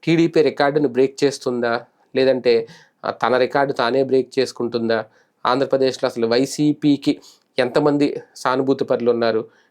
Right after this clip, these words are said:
వైసీపీ అభిమానులు ఎంతమంది ఉన్నారు, మళ్ళీ వైసీపీ అధికారంలోకి రావాలని ఎంతమంది కోరుకుంటున్నారు, ఈ లెక్కంతా తేలిపోద్ది. త్వరలోనే సభ్యత్వ నిమాదు-, నమోదు అనేది కార్య-,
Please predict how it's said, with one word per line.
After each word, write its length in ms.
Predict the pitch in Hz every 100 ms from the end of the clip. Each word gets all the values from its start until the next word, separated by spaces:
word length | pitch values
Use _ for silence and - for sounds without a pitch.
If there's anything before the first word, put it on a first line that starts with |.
| -
వైసీపీ 420 | 123 - 147 147 147
అభిమానులు 360 | 120 131 131
ఎంతమంది 380 | 120 123 131 123
ఉన్నారు, 360 | 120 110 107 - -
మళ్ళీ 240 | 123 143
వైసీపీ 460 | 127 123 - 131 139
అధికారంలోకి 400 | 120 127 123 120
రావాలని 280 | 117 120 113
ఎంతమంది 340 | 110 127 123
కోరుకుంటున్నారు, 520 | - 113 - 110 107 - - _ 151
ఈ 60 |
లెక్కంతా 380 | 147 123 151 151
తేలిపోద్ది. 500 | 143 131 127 123 117
త్వరలోనే 640 | - _ _ 135 135 143 139
సభ్యత్వ 440 | 127 123 143 135
నిమాదు-, 480 | 131 123 127 120 -
నమోదు 340 | 123 123 127
అనేది 180 | 127 120
కార్య-, 320 | 120 120 127